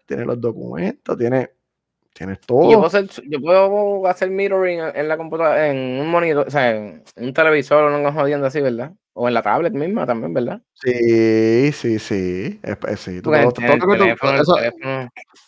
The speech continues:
Speaker 1: no, pero es, es una conexión remota. Hay una aplicación, Remote Desktop. Yo no sé si ellos vayan a ofrecer una de ellas. Probablemente ofrezcan una que ha-, le hacen la vida más fácil a la gente,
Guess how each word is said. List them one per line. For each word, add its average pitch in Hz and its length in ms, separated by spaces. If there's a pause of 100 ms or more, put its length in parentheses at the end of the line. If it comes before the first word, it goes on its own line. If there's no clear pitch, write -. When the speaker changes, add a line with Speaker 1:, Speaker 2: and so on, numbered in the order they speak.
(420)
Speaker 1:
no, 147 220
pero 208 240
es, 143 280
es 151 100
una 165 240
conexión 175 400
remota. 127 680
Hay 113 140
una 131 120
aplicación, 147 500
Remote 117 340
Desktop. 123 260
Yo 107 100
no 107 100
sé 117 100
si 127 80
ellos 127 160
vayan 123 200
a 123 40
ofrecer 117 340
una 120 160
de 113 140
ellas. 110 140
Probablemente 101 420
ofrezcan 110 380
una 110 240
que 104 80
ha-, 101 140 (100)
le 113 120
hacen 113 220
la 113 80
vida 113 160
más 110 140
fácil 117 260
a 120 60
la 143 120
gente, 131 300